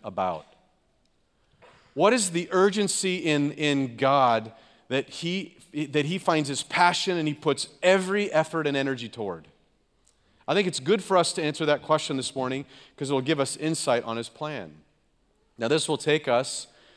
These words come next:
to the Bible, to, uh, uh, a letter written by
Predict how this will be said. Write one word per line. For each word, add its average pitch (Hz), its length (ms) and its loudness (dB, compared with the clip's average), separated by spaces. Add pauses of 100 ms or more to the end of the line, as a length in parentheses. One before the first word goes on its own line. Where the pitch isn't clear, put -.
(240)
to 190 300 -2
the 135 140 -4
Bible, 131 520 2 (400)
to, 180 480 0
uh, 131 260 4 (380)
uh, 127 280 0
a 131 80 -2
letter 147 520 4 (380)
written 151 300 0
by 131 400 2